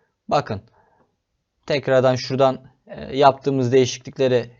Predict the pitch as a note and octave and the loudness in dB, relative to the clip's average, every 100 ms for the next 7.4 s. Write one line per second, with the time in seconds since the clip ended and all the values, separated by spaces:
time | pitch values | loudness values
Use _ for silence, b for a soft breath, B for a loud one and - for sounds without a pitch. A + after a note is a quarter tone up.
0 | - C#3+ C#3+ C3 B2 B2 C3+ B2+ - B2 | -6 -2 0 2 2 0 -2 -10 -2 -2
1 | B2 A#2+ C3 C3 B2 A2 G#2+ A2 - G#2+ | -2 -4 -6 -2 0 0 -2 -8 -6 -10
2 | - - A#2 A2+ A2+ D3 E3 _ _ - | -6 -4 0 0 0 -2 -4 _ _ -2
3 | C3+ C3+ C3+ C3+ B2 A#2+ D#3 E3+ - _ | 2 4 2 0 -4 0 -2 -2 -10 _
4 | - C#3+ C3+ C#3 C3+ B2+ D3+ F3 C#3+ D3 | -6 -2 0 0 0 -2 -4 -4 -4 -4
5 | C#3 - C#3+ F3+ F#3 D#3+ D#3 - A2 G2+ | -8 -4 -2 -2 0 4 4 4 -6 -6
6 | b b _ B3+ B3 A3 G#3 A#3+ G#3+ A#3 | b b _ 4 4 2 8 8 8 2
7 | F3 D#3+ G3 C4 | 2 2 2 0